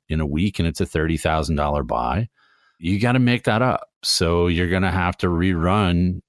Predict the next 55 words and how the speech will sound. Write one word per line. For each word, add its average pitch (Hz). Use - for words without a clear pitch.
that 78
inventory. 85
But 80
the 82
weird 104
part 95
about 92
podcasts 127
is 92
if 76
the 76
show 117
runs, 90
it's -
gone. 101
You 92
have 92
one 110
opportunity 92
to 78
fill 73
it. -
And 82
if 80
there's 85
a 90
mistake, 85
now 87
you 98
gotta 95
go 90
back 82
and 78
do 76
it, 65
which -
cuts -
the 78
rate 71
in 78
half. 113
So 76
if 73
a 90
buyer 73
came 76
in 78
at 82
thirty 71
thousand, 71
you 73
gotta 71
rerun 73
it 80
again. 76